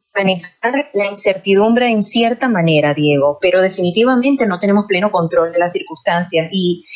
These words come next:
y es por eso que todavía la ansiedad, todavía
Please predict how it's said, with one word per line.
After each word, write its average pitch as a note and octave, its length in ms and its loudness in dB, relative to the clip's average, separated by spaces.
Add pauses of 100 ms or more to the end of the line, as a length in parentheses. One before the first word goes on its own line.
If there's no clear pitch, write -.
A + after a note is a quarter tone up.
(120)
y A3+ 100 0
es A#3 60 -4
por C#4+ 140 2
eso D4 300 0
que F#3 320 -2 (640)
todavía A3+ 440 2
la C4+ 100 2
ansiedad, G#3 680 2 (100)
todavía A3+ 720 2